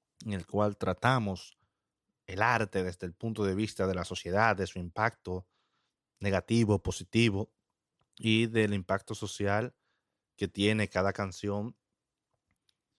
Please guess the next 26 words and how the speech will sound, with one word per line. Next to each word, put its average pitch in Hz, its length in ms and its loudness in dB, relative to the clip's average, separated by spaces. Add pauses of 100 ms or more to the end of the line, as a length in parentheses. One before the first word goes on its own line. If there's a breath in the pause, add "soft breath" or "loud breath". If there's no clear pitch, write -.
(460)
y 107 180 0 (120)
que 104 560 4
a 101 60 0
la 92 80 2
gente 113 260 -2
le 117 60 -2
encanta 120 420 -2
y 113 60 -2
por 95 300 -4
qué, 120 420 4
y 101 200 -2
le 101 60 -4
buscamos 110 400 -2
la 110 80 4
quinta - 300 -8
pata 104 220 -6
al 107 60 -2
gato. 135 380 0 (880)
Hoy 170 220 6
vamos 135 320 2
a 123 40 2
hablar 120 280 2
de 117 80 -2
un 117 120 -2
tema 113 640 2 (840)
especial. 127 880 -2